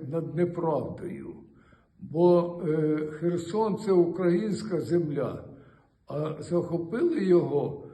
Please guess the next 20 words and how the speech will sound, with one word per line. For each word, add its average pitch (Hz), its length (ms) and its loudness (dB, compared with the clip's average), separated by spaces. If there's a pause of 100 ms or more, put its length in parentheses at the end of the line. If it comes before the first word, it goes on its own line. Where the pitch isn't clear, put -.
(180)
росіяни, 160 1040 0 (540)
е, 156 320 -4 (340)
полізли 175 840 0 (520)
в - 60 -20
чу-, - 420 2
в - 40 -14
чужий 175 680 6 (220)
город. - 640 0 (720)
І 139 60 -12
тому 214 760 0 (320)
ми 170 280 2
віримо, 180 640 6
що 170 280 -2
не 175 200 6
тільки, 202 680 4
е, - 160 0 (460)
е, 160 680 -2 (180)
Х-, - 220 -10 (340)
Хер-, 175 280 2
Херсон 175 680 2